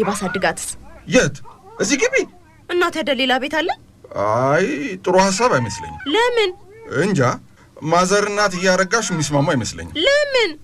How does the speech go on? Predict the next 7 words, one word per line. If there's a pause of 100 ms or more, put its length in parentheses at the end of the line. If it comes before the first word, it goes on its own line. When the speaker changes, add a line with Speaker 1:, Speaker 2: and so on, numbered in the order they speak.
(340)
Speaker 2:
ያው (520)
ሳራ፣ (560)
ዛሬ
በጥያቄ
አጣደፍሽኝ።
ምንድን
ነው?